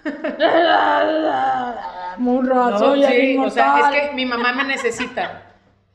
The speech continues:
Speaker 2: ¿no? Yo soy el que mantiene a mi familia. Sin mí, la familia se desmorona, ¿no? Esa es una parte del, del codependiente.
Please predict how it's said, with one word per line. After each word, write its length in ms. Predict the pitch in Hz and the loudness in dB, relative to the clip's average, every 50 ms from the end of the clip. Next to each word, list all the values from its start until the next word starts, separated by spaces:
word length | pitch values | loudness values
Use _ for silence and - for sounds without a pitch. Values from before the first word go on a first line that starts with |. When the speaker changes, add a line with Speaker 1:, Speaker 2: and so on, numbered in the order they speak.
| _ _ _ _ _ _ _ _ _ _ _ _ _ _ _ | _ _ _ _ _ _ _ _ _ _ _ _ _ _ _
Speaker 2:
¿no? 320 | 156 156 180 208 - - | -16 -14 -14 -14 -16 -12
Yo 160 | - 180 208 226 | -8 -6 -6 -4
soy 220 | 240 247 254 262 | -2 -2 -2 -2
el 100 | 254 254 | -4 -4
que 80 | 254 226 | -4 -4
mantiene 340 | 208 202 196 202 202 208 202 | -4 -6 -6 -8 -8 -8 -8
a 40 | 202 | -8
mi 100 | 190 185 | -10 -10
familia. 600 | - 175 165 170 170 170 170 160 147 143 151 - _ _ | -10 -10 -10 -10 -12 -14 -14 -14 -16 -16 -20 -20 _ _
Sin 260 | _ - 175 175 185 | _ -16 -14 -12 -8
mí, 280 | 196 233 285 320 - 262 | -6 -6 -6 -6 -6 -6
la 100 | 226 208 | -8 -6
familia 380 | - - 190 190 196 202 208 196 | -6 -8 -10 -10 -8 -8 -8 -8
se 80 | 196 185 | -8 -8
desmorona, 680 | 175 165 156 - 160 160 160 160 160 165 151 - - _ _ _ _ _ _ _ _ _ _ _ _ _ _ _ _ _ _ _ _ _ | -10 -10 -12 -12 -12 -10 -8 -8 -10 -10 -14 -18 -20 _ _ _ _ _ _ _ _ _ _ _ _ _ _ _ _ _ _ _ _ _
¿no? 220 | 156 165 196 202 | -16 -14 -14 -12
Esa 160 | 185 170 143 | -14 -14 -14
es 100 | 190 180 | -14 -14
una 300 | 180 180 180 175 165 160 | -14 -14 -12 -12 -12 -10
parte 300 | - 170 160 165 - 165 | -8 -10 -10 -8 -10 -10
del, 220 | 156 156 151 151 - | -10 -8 -10 -12 -14
del 240 | - 156 151 147 147 | -16 -16 -16 -16 -16
codependiente. 720 | - 151 147 151 147 151 151 170 175 180 175 170 - - | -14 -14 -14 -14 -14 -16 -16 -14 -14 -14 -14 -14 -18 -20